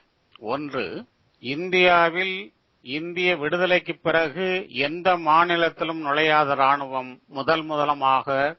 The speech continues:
தமிழகத்தில் காலடி எடுத்து வைத்தது. அது நூற்றுக்கணக்கானவர்களை கொன்று குவித்தது. இரண்டாவது,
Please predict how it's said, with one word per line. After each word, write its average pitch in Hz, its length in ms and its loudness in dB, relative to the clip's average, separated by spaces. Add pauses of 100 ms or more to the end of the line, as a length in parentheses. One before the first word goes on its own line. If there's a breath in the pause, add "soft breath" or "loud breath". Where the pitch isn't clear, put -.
தமிழகத்தில் 135 720 -4
காலடி 117 320 0
எடுத்து 95 260 -10
வைத்தது. 87 500 -18 (920)
அது 156 260 4
நூற்றுக்கணக்கானவர்களை 151 1400 0 (220)
கொன்று 131 340 -8
குவித்தது. 101 540 -12 (1080)
இரண்டாவது, 165 800 2